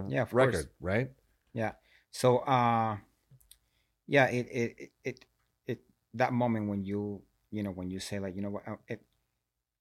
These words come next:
Speaker 1: for me especially, you know, that I always trying to, when I feel, like, anxiety or something like that, I trying to, like, just do something that just keep my brain."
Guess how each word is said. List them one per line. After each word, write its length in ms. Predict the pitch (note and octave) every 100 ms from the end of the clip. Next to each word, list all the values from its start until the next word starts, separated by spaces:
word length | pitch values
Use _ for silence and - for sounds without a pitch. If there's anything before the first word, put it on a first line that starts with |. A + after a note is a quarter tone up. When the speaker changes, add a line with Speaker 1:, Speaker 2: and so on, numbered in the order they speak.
| -
Speaker 1:
for 140 | B2
me 140 | A#2 B2
especially, 540 | A2+ - A2+ - F2+ F2
you 80 |
know, 160 | G2 G2
that 160 | F#2 -
I 140 | G2 -
always 520 | A2 G#2 G2+ G2 - -
trying 300 | - G2 G2 -
to, 380 | G#2 F#2+ F#2+ F#2 _ _ _ _ _ _ _ _
when 160 | - G2
I 60 | F#2+
feel, 280 | - G#2+
like, 280 | G2+ G2 F#2+ -
anxiety 400 | G2+ - G2 F#2+
or 40 |
something 340 | F#2 G#2 G2+ G#2
like 180 | F#2+ F#2
that, 260 | F#2 - _ _ _ -
I 100 | F#2+
trying 280 | - G2+ G2
to, 120 | -
like, 300 | F#2+ F#2 _
just 340 | - G2 - - _ _ _ _ _ _ -
do 140 | G2 A2
something 420 | - G2 F#2 F#2+
that 140 | F2+
just 260 | F#2+ F#2 -
keep 160 | - F#2+
my 160 | G2
brain." 360 | F#2+ G#2 G2